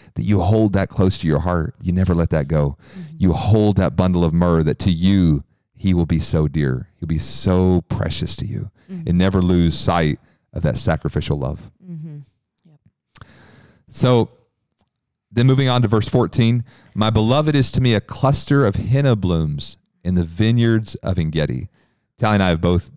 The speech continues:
Speaker 1: been to En-Gedi. It's a beautiful spot, one of the most beautiful in all of Israel, I would say.
Speaker 2: Yeah.
Speaker 1: Just because it's so refreshing, 'cause you're walking, you're going through this desert, pretty
Speaker 2: <laughs>
Speaker 1: much. I mean, you got the, nearby, you've got the place where S-, uh, Sodom and Gomorrah used to be.
Speaker 2: Yeah.
Speaker 1: And, uh, and then,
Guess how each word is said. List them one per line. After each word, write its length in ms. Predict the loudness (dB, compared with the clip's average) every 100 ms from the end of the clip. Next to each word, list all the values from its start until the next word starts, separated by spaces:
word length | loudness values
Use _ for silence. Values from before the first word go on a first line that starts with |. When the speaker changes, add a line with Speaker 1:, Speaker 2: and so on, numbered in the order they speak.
| -4
Speaker 1:
been 200 | -2 0
to 120 | 0
En-Gedi. 380 | 0 0 0 0
It's 140 | -2
a 40 | -4
beautiful 560 | -4 0 0 0 -4
spot, 600 | -6 -4 -2 -2 -4 -10
one 140 | -2 0
of 20 |
the 100 | 0
most 160 | -2 -2
beautiful 360 | -2 -2 -2
in 60 | -2
all 100 | -2
of 80 | -2
Israel, 300 | -4 -4 -6
I 40 |
would 120 | -8
say. 160 | -6 -8 -8 -14
Speaker 2:
Yeah. 300 | -12 -12 -12 -4
Speaker 1:
Just 220 | -2 0
because 240 | 0 2
it's 160 | 0 -2
so 240 | 0 2
refreshing, 600 | 4 2 -2 -4 -2 -4 -2
'cause 200 | -2 -2
you're 300 | 0 0 -2 -4
walking, 420 | -2 0 -2 -4
you're 100 | -4
going 140 | -2 -2
through 100 | -4
this 100 | -6
desert, 420 | -2 -2 -2 -4 _ _ -6
pretty 160 | -4
Speaker 2:
<laughs> 100 | -4
Speaker 1:
much. 220 | -6 -12 -10
I 40 |
mean, 180 | -6 -6
you 100 | -4
got 300 | 0 0 -2
the, 240 | -2 0 -2 -8 -8
nearby, 480 | -2 0 2 0 2
you've 200 | 2 0
got 180 | -2 -4
the 60 | -2
place 320 | 0 -2 0
where 140 | -2
S-, 200 | -2 -6 -6
uh, 100 | -6
Sodom 300 | -2 0 0
and 100 | 0
Gomorrah 300 | 0 0 0
used 180 | -2 -4
to 60 |
be. 240 | -4 -4 -6 _ _ _ _
Speaker 2:
Yeah. 100 | -4 -2
Speaker 1:
And, 140 | 0
uh, 140 | 0 -2 _ _ -6
and 120 | -2
then, 140 | 0